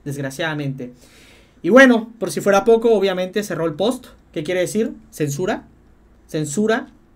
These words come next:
y más censura. ¿Por qué? Porque la gente está exponiendo, está exponiendo la ineptitud del juego, la ineptitud de la compañía en sí.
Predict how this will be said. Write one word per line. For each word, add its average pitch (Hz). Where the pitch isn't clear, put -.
y 143
más 156
censura. 160
¿Por 247
qué? 254
Porque 175
la 165
gente 180
está 214
exponiendo, 202
está -
exponiendo 247
la 190
ineptitud 190
del 196
juego, 151
la 175
ineptitud 196
de 247
la 214
compañía 180
en 139
sí. 131